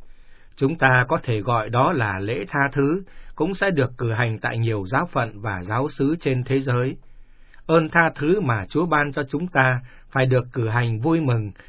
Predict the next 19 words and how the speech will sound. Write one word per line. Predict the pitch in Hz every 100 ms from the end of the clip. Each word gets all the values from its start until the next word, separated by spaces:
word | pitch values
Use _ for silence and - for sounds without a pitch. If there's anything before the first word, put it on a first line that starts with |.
| -
như | 147 160
người | 139 113 98
cha | - 151 143
trong | 151 147
dụ | 131 127 110
ngôn | 120 139 135
người | 117 98
con | - 139
trai | 131 143 139
hoang | 151 151
đàng | 127 107 98
trở | 120 98
về | 95 113
nhà | 110 110 104 92 - -
đã | - 175
tổ | 127 95
chức | - 180 -
lễ | 135 170
mừng, | 156 113 95